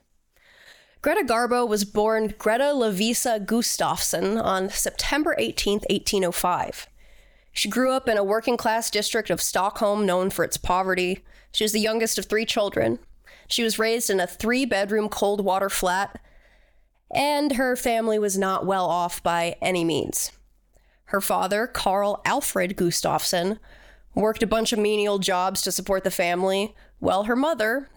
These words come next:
Anna Lovisa, worked at a jam factory. Greta's early life was marked by vivid memories of long, gray winter nights filled with anxiety as her family struggled to make ends meet. Just not a, not a very happy childhood.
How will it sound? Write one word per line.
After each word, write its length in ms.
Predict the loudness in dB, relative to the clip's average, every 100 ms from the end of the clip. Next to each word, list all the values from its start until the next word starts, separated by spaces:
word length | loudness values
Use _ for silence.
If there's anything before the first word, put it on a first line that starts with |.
| -2
Anna 260 | 2 2
Lovisa, 640 | 2 2 0 0 -2 -2 -6 -20 -20 _ _ -2
worked 220 | 0 2
at 80 | 0
a 60 |
jam 280 | 0 0 0
factory. 560 | 0 -4 -2 -2 -2 -4 -14 _ _ _ -20 -20 -20 -20 _ _ _ _ _
Greta's 360 | -2 0 2 0
early 280 | 0 0 0
life 380 | 0 0 -2 -2
was 160 | 0
marked 440 | 0 0 0 -4 -2
by 180 | 0
vivid 340 | 0 0 0 0
memories 540 | 0 2 2 0 0
of 100 | -2
long, 520 | 0 0 2 0 0
gray 420 | 0 0 0 0 0
winter 460 | 0 0 0 0
nights 420 | 0 0 -2 -4 -2
filled 260 | 0 0
with 180 | 0 0
anxiety 800 | 0 0 0 0 0 -2 -2 -4 -8 -20 -6
as 160 | -2 0
her 140 | 0
family 420 | -2 0 0 0 0
struggled 500 | 0 -2 0 0 0
to 100 | 0
make 240 | 0 0
ends 280 | 0 0 0
meet. 220 | 0 0
Just 180 | -2 -2
not 180 | -2 -2
a, 160 | -2
not 100 | -2
a 40 | 0
very 200 | 0 0
happy 280 | 0 0 -2
childhood. 520 | 0 0 0 -2